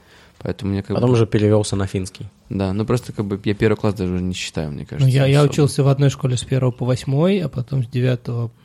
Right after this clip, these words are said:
Speaker 3: по
Speaker 2: Вот
Speaker 3: одиннадцатый.
Speaker 2: это жёстко. То есть
Speaker 1: Слушай, а
Speaker 2: ты
Speaker 1: не тяжело
Speaker 2: р-,
Speaker 1: так переходить?
Speaker 2: разорвал со всеми своими друзьями.
Speaker 3: Ну да, это было довольно, довольно жёстко, но хорошо, что это произошло.
Speaker 1: Но тебя приняли, как бы, то есть всё-таки в ту,
Speaker 3: Ну
Speaker 1: в
Speaker 3: да.
Speaker 1: второй школе?
Speaker 3: Ну
Speaker 1: То есть
Speaker 3: да.
Speaker 1: уже
Speaker 2: Ну, в девятом,
Speaker 1: старшие
Speaker 2: десятом уже
Speaker 1: классы?
Speaker 2: нормально. Нет, уже
Speaker 3: Нормально.
Speaker 2: как раз хорошо к новичкам.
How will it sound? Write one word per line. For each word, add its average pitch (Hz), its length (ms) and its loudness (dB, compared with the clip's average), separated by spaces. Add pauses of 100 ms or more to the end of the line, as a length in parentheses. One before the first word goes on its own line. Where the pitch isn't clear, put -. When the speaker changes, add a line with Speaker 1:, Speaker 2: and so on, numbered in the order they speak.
(340)
Speaker 3:
по 127 80 -2
Speaker 2:
Вот 123 80 -2
Speaker 3:
одиннадцатый. 127 280 0
Speaker 2:
это 120 100 4
жёстко. 110 360 2
То - 100 -8
есть 98 40 -4
Speaker 1:
Слушай, 107 280 4
а - 20 0
Speaker 2:
ты - 160 -2
Speaker 1:
не 117 100 4
тяжело 110 300 4
Speaker 2:
р-, 120 80 2
Speaker 1:
так 117 160 0
переходить? 117 160 2
Speaker 2:
разорвал 117 400 4
со 123 100 -2
всеми 107 240 -2
своими 101 300 -4
друзьями. 98 500 -6 (680)
Speaker 3:
Ну 170 280 2
да, 143 180 4
это 131 100 2
было 135 160 2 (140)
довольно, 127 880 2
довольно 127 300 0
жёстко, 151 360 2
но 127 580 0
хорошо, 127 340 -6
что 117 140 -6
это 113 100 -8
произошло. 117 500 -8 (240)
Speaker 1:
Но 101 120 -2
тебя 107 140 2
приняли, 175 400 2
как 101 200 -4
бы, 95 80 -2
то 92 100 -6
есть 90 140 -4
всё-таки - 440 -8
в - 80 -18
ту, 147 100 2
Speaker 3:
Ну 139 80 6
Speaker 1:
в - 20 -4
Speaker 3:
да. 120 160 2
Speaker 1:
второй 92 200 2
школе? 90 420 -4 (180)
Speaker 3:
Ну 156 100 2
Speaker 1:
То 131 60 2
есть - 0 -
Speaker 3:
да. 120 60 4
Speaker 1:
уже 101 220 2 (140)
Speaker 2:
Ну, 123 140 4
в 123 100 -4
девятом, 160 300 4
Speaker 1:
старшие 156 40 2
Speaker 2:
десятом 160 280 4
уже 131 80 4
Speaker 1:
классы? 123 120 4
Speaker 2:
нормально. 123 280 4
Нет, 117 160 6
уже - 140 -2
Speaker 3:
Нормально. 104 180 2
Speaker 2:
как 135 60 2
раз 113 120 2
хорошо 117 300 2
к - 80 -10
новичкам. 90 400 -4